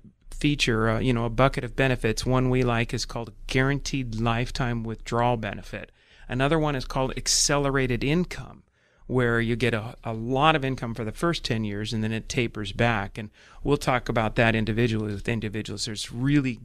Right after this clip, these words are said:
great strategies behind it. But what these riders do is they guarantee income for your life or the joint life of a husband and wife. And in those cases, what you can really do is still have control of the principal balance of your annuity,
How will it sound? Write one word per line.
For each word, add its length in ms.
great 340
strategies 500
behind 460
it. 160
But 80
what 240
these 180
riders 360
do 260
is 140
they 180
guarantee 840
income 600
for 420
your 300
life 540
or 400
the 160
joint 380
life 380
of 140
a 140
husband 440
and 120
wife. 340
And 520
in 300
those 300
cases, 460
what 160
you 100
can 160
really 300
do 260
is 120
still 500
have 400
control 760
of 200
the 80
principal 440
balance 460
of 120
your 160
annuity, 520